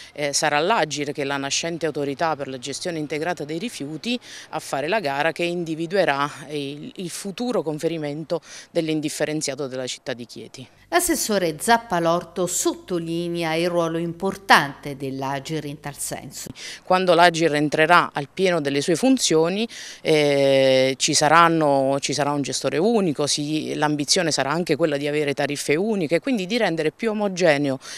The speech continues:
Speaker 1: e più armonico il nostro territorio sotto il punto di vista, appunto, della gestione integrata dei rifiuti.
Speaker 2: C'è una certa preoccupazione da parte dei cittadini per quanto riguarda l'aumento della Tari?
Speaker 1: Adesso noi non possiamo, è chiaro che avere una discarica in casa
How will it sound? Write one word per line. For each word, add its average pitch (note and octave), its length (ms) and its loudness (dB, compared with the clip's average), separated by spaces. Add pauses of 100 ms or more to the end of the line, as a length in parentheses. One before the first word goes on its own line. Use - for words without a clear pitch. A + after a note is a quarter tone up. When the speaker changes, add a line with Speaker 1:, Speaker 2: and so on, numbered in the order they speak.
(140)
Speaker 1:
e G#3 120 0
più A#3 180 4
armonico G3+ 460 4
il D#3+ 80 2
nostro F#3 320 0
territorio D3 500 0
sotto C#3+ 400 0 (300)
il E3+ 220 -4
punto F#3 280 0
di E3 140 0
vista, D3+ 340 2
appunto, D3 420 0
della C3+ 240 0
gestione C#3+ 380 0
integrata B2+ 400 -2
dei B2 140 -2
rifiuti. A2 440 -12 (440)
Speaker 2:
C'è - 160 -6
una G#3+ 140 0
certa F#3+ 360 -4
preoccupazione F3 760 -6
da D3+ 120 -2
parte E3 360 -4
dei C#3+ 160 -6
cittadini D#3+ 560 -6
per C#3+ 120 -6
quanto C#3+ 300 -8
riguarda D3 420 -6
l'aumento D3 640 -8
della B2 260 -6
Tari? B2+ 420 -10 (800)
Speaker 1:
Adesso F#3+ 640 8
noi G3 200 4
non F#3 200 4
possiamo, G3+ 600 4
è E3 100 -2
chiaro A3 240 6
che E3 200 4
avere E3 300 2
una F#3 160 0
discarica D#3+ 480 0
in F#3 140 0
casa D#3+ 560 4